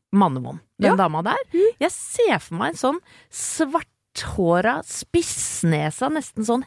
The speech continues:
Speaker 1: heksaktig dame, som sitter og flyter over av edder og galle,
Speaker 2: Ja.
Speaker 1: fordi hun lever altså et så trist liv selv.
Speaker 2: Hun er ilter, eh, på alle måter. Og denne uka her, det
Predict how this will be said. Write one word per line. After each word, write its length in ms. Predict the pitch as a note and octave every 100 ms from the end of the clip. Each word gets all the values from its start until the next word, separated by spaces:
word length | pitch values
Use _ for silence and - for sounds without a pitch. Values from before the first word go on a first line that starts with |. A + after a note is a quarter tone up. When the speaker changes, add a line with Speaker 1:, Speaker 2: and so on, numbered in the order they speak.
| -
Speaker 1:
heksaktig 880 | D4+ _ - - - B2+ - G#3
dame, 320 | B3+ F3+ A3 E4 - - - -
som 240 | - D#4
sitter 500 | - F3+ - A3+ -
og 260 | - A#3+ D4+ _ _ _ _ -
flyter 1400 | - - - - - - B3 A#3 B3 C4 C#4 - E4 B3+
over 240 | G3 C4
av 200 | A3 A#3 -
edder 240 | E3+ G3+
og 60 | A3+
galle, 260 | G#3 B3+ B4 -
Speaker 2:
Ja. 140 | G#3+ A#3
Speaker 1:
fordi 280 | E4 C4
hun 160 | A#3 B3+
lever 320 | G3 D3 E3+ -
altså 220 | E3 G3
et 80 | G3+
så 240 | - G#3 - _ _ -
trist 640 | - B3 C#4+ - - -
liv 280 | F3+ F#3+ G3+
selv. 260 | - D#3+ C#3 _ -
Speaker 2:
Hun 80 | C#4
er 80 | C4+
ilter, 540 | A3+ G3+ - - C#4+ - _ _ -
eh, 680 | A#3+ A#3+ A#3 A#3+ A#3+ A#3 A3 G#3
på 80 | C#4+
alle 260 | B3+ G#3+ A3+
måter. 440 | A#3 F#3 C#4 D#4
Og 260 | B3+ C4+ A#3
denne 300 | D4+ B3 C4+
uka 220 | A#3 B3+
her, 180 | B3
det 80 | D#4